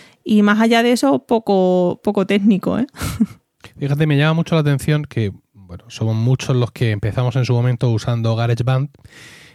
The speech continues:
Speaker 2: y en un momento dado, Apple quitó de GarageBand, eh, todas las herramientas específicas que existían para creación de podcast. Fue, fue un acto carga-,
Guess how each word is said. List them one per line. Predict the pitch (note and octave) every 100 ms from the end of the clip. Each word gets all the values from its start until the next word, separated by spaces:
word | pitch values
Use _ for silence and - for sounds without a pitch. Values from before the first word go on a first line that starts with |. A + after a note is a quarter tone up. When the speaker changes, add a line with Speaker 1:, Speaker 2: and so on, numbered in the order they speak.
| _
Speaker 2:
y | C3+ C3+
en | B2+
un | D3
momento | D#3 D#3+ D3 D3+ D3
dado, | D#3 D#3 F3 _
Apple | C3 C#3 D3+ D3+ - _ _ -
quitó | C3+ B2+ F3+ F3
de | D#3
GarageBand, | D#3 D3+ C3+ D3+ D#3+ F#3 - _
eh, | A2+ A2 G#2+ G#2+ G#2 -
todas | C#3 D3+
las | D3 D3
herramientas | C3 C3+ C#3 D#3
específicas | C#3+ - B2 - C3+ C#3+ D3+ D3+
que | - A2 G#2 -
existían | G#2 - - C#3 C#3+
para | D3 A2
creación | G#2+ G2+ B2
de | A2
podcast. | A#2+ G3+ - F#2+ - - - - -
Fue, | G#2+ G#2
fue | G2+ A#2
un | A#2+
acto | C3 - D3 D#3
carga-, | - G#2 G#2+